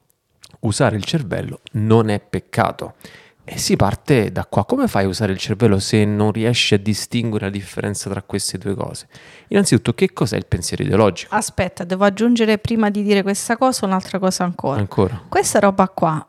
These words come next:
Speaker 2: non solo ci riguarda a livello sociale, perché non è che non ne dobbiamo parlare,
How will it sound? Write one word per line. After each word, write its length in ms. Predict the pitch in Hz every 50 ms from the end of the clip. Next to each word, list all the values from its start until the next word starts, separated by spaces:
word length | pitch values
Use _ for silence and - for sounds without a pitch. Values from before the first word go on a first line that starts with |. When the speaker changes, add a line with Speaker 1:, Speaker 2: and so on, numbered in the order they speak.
| _ -
Speaker 2:
non 280 | 190 190 185 180 170
solo 340 | - - - 339 415 392 262
ci 180 | - - - 196
riguarda 720 | 185 175 185 185 180 180 180 180 175 170 175 170 170 - -
a 80 | - 185
livello 680 | 190 185 190 180 180 180 180 180 180 180 180 175 - -
sociale, 1000 | - - - - 202 190 175 - - 175 151 147 151 151 147 156 160 160 151 143 - _ _ _ _ _
perché 480 | - - 165 175 - 196 180 175 165 -
non 100 | - 170
è 40 | 180 -
che 80 | 226
non 160 | 220 240 254
ne 60 | 240 226
dobbiamo 300 | 214 190 185 185 180 180
parlare, 560 | - 170 165 170 180 185 185 180 175 165